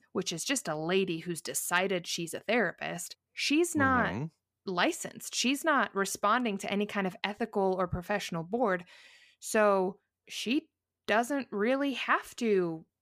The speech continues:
Speaker 1: give certain, meet certain requirements because who's holding her to that? Now, she can't break the law, but, like, you know, maybe she says, "No, in the consent, you said that you would stay here for ten days without leaving no matter what."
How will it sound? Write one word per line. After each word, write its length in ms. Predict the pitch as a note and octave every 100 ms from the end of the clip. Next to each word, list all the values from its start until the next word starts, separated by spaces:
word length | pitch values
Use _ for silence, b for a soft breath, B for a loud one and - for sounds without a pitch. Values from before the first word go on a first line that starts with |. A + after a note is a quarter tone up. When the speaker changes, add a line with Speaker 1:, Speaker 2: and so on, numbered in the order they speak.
| -
Speaker 1:
give 600 | G3 F#3 F3+ F3 F3+ -
certain, 600 | - - G3+ G3 G3+ F#3+ -
meet 300 | G#3+ F#3+ -
certain 280 | F#3+ F3+ F#3
requirements 640 | F3 - E3 D3+ D#3+ E3+
because 320 | - G#3 F#3+ -
who's 320 | A3 A#3 A3
holding 380 | B3 D#4+ A#3 D#3+
her 140 | D3+
to 220 | - F2+
that? 240 | D2+ C#2 - B B B B -
Now, 300 | G#3 F#3 F3+ _ -
she 120 | -
can't 220 | - F#3+
break 200 | F3 -
the 100 | -
law, 420 | E3+ F#3+ F3 G3 A3 B B B - G#3+
but, 220 | G#3 G3
like, 320 | G3 F3+ - _ _ -
you 120 | G3+
know, 100 | F3+
maybe 320 | F#3 F#3 G3+
she 180 | G3 G#3
says, 340 | A3 B3 A3+ - _
"No, 220 | A3 B3 A#3+
in 140 | A#3+
the 60 | A#3+
consent, 480 | G#3 G#3 B3+ B3
you 160 | G#3 G#3
said 240 | G#3 G#3
that 100 | G3+ G3
you 100 | G3+
would 120 | G3
stay 200 | - F#3+
here 180 | F#3 F#3+
for 140 | G3
ten 240 | F#3+ F#3+ F#3
days 240 | F3+ F3+
without 300 | F#3 E3+ E3+
leaving 300 | F3 E3+ E3
no 100 | D#3+
matter 280 | D#3 D3 C#3
what." 240 | C3+ -